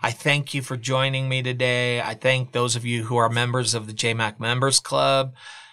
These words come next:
uh, who help support this channel. You can click on the link in the description and join yourself.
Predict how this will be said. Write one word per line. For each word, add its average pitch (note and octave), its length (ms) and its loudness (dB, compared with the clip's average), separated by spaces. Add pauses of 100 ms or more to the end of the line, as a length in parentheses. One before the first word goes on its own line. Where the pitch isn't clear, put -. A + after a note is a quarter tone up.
(160)
uh, A2+ 300 -2
who B2 200 0
help B2 240 2
support B2+ 420 -2
this A#2 180 0
channel. B2+ 520 0
You G#2+ 180 -10
can G#2+ 200 -8
click B2 320 0
on A#2 100 -4
the G#2+ 100 -6
link A#2+ 420 0
in A2 100 -6
the A2 80 -8
description A#2 640 -2
and G#2+ 220 -6
join A2 320 -2
yourself. A2+ 800 2